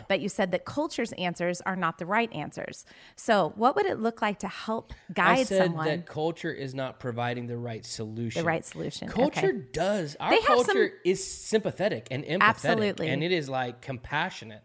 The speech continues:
Speaker 1: Yeah.
Speaker 2: And those are great
Speaker 1: Yeah, those are
Speaker 2: qualities.
Speaker 1: great qualities.
Speaker 2: Uh, but they're not providing the right solution.
Speaker 1: Right. So what would it look like to help guide someone to the right answers?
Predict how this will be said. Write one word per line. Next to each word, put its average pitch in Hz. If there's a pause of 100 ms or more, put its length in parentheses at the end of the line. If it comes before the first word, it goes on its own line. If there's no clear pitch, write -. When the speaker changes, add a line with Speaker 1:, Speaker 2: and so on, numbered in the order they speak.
Speaker 1:
Yeah. 170
Speaker 2:
And 151
those 175
are 147
great 131
Speaker 1:
Yeah, 185
those 196
are 214
Speaker 2:
qualities. -
Speaker 1:
great 185
qualities. 165
Speaker 2:
Uh, 131
but 120
they're 170
not 185
providing 135
the 123
right 120
solution. 117 (100)
Speaker 1:
Right. 156 (340)
So -
what 247
would 214
it 190
look 240
like 226
to 226
help 214 (100)
guide 185
someone 165
to -
the 165
right 156
answers? -